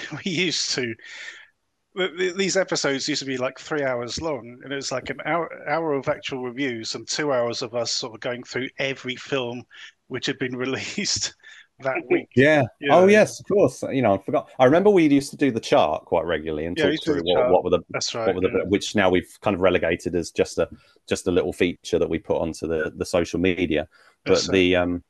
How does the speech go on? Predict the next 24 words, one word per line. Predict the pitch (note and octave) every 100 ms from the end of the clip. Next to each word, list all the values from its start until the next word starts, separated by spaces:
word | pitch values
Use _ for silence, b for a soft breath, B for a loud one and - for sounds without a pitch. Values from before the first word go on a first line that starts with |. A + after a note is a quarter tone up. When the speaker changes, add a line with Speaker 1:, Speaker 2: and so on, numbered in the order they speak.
| _ _ _ _ _ - - -
Speaker 2:
but | F2+
yeah, | A2 E3 A2
we | C3
used | C#3
to | -
talk | G#2+ G2+
about | G2 -
all | B2 G#3
the | A#2+
new | E2
releases, | D#2 D#2 D2+ D#2+
didn't | - D#3
we? | F2+
Speaker 1:
All | D#2
Speaker 2:
I |
Speaker 1:
the | C3
new | B2+
Speaker 2:
forgot | D3
about | D3+
Speaker 1:
releases | C#3+ -
Speaker 2:
that. | -
Speaker 1:
and | D3+ D3
the |
trailers | - - C#3+ C#3+